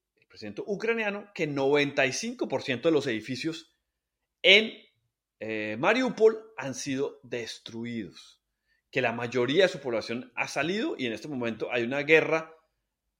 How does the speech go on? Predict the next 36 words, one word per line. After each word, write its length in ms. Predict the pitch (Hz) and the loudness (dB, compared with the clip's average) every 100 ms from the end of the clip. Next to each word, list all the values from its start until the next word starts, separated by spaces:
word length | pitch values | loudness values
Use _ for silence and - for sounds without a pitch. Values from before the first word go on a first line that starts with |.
| _ _ | _ _
casa 320 | - 185 190 190 | 6 8 6 2
a 80 | |
casa, 380 | 190 180 165 160 | 6 8 8 4
edificio 360 | 143 123 120 143 | 0 -2 -6 -6
a 180 | 104 87 | -6 -8
edificio, 540 | 104 - 110 98 143 | -10 -8 -8 -8 -12
por 200 | - 113 | -6 -6
parte 300 | - 101 - | -2 -4 -4
de 80 | 113 | -8
las 120 | 98 | -8
tropas 240 | - 95 110 | -12 -10 -8
rusas. 300 | 135 110 - | -6 -8 4
Que 140 | - | 8
a 100 | 196 | 8
propósito, 760 | - 226 220 160 180 180 - _ _ _ | 8 8 8 8 4 0 -4 _ _ _
ya 120 | - | -6
está 180 | 104 139 | -2 0
más 280 | 147 190 185 | 6 6 6
que 100 | 202 | 0
confirmado, 480 | 185 160 131 127 131 | -4 -4 -4 -2 -2
ya 80 | 107 | -4
hay 80 | |
videos 680 | 107 143 147 165 156 160 156 - - _ | -4 -2 2 6 8 6 2 -10 -20 _
y 80 | 110 | -4
abiertamente 680 | 107 123 135 147 165 156 165 | -2 0 0 0 -2 -2 0
lo 100 | 160 | 0
has 80 | 147 | 0
dicho, 380 | 147 170 - _ _ | -6 -6 -8 _ _
los 220 | 151 208 226 | 4 6 6
rusos 500 | 220 185 220 220 - _ _ _ _ _ | 4 4 0 -4 -12 _ _ _ _ _
están 380 | 156 143 - 120 | 0 0 -4 -4
siendo 440 | 135 131 165 - - | -2 -2 -2 -6 -10
apoyados 580 | 135 - 107 104 151 - | -12 -8 -4 -4 -4 -2
por 240 | - 143 | 2 2
mercenarios 840 | 135 139 123 127 120 120 156 165 | 4 0 2 -2 0 -2 -4 -10
chechenios. 680 | - 107 104 87 73 _ _ | -10 -8 -8 -10 -14 _ _